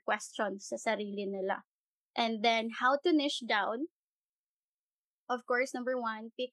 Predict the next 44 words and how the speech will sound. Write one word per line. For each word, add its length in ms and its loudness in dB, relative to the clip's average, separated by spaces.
a 80 -8
focus 400 -2
on 80 -4
your 160 -8
skill. 640 -2
Consistently 800 -2
claim 240 -2
it. 160 -6
Once 320 -4
na 80 -8
sinabi 480 -2
mo 80 -2
na 160 -4
na, 320 -4
"I'm 160 -4
a 80 -10
social 320 -6
media 320 -4
manager," 560 -6
or 160 2
a 80 -4
V 80 -4
A, 280 4
always 480 0
claim 320 0
it. 160 -10
Always 480 -6
mo 80 -6
siyang 240 -6
sasabihin. 880 -4
You 80 -4
know, 160 0
always 400 0
mo 80 -6
siyang 160 -4
aaralin. 880 0
And 160 -8
talagang 480 -2
yun 160 -4
yung 80 -8
focus 480 -6
mo. 240 -2
Build 320 6
your, 160 6